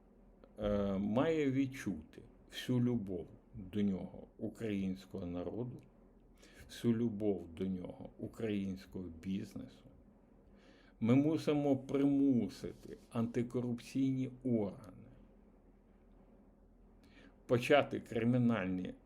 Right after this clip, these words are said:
розслідування по художествам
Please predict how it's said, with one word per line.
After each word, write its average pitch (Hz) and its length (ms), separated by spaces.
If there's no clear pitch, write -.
розслідування 104 1160
по 104 460
художествам 120 1200